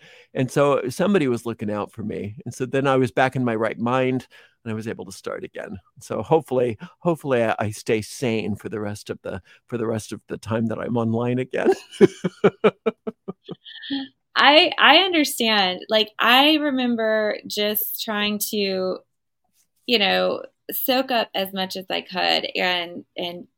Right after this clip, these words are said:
Speaker 2: listen to as much as I could. So I know I definitely was probably contributing to, uh, that number one spot because I didn't even listen to podcasts. Um, and somehow I stumbled across yours and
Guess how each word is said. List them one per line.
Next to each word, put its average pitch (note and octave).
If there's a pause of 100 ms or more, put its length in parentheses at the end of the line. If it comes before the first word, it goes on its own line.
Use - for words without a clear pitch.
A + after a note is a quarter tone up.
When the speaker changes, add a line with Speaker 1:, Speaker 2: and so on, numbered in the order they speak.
(460)
Speaker 2:
listen G#3+ (100)
to F3+
as F3
much F3
as -
I E3
could. D#3+ (100)
So F3+ (100)
I G#3
know A3+
I G#3
definitely G#3
was F#3+
probably G3+
contributing B3+
to, G3 (600)
uh, F#3 (100)
that G#3
number A3
one G#3+
spot A3+
because G#3 (100)
I G3
didn't F4
even C4
listen B3+
to G#3
podcasts. - (680)
Um, F3+
and F#3+
somehow B3+
I C4+
stumbled A#3+
across A3+
yours G#3+ (100)
and F3+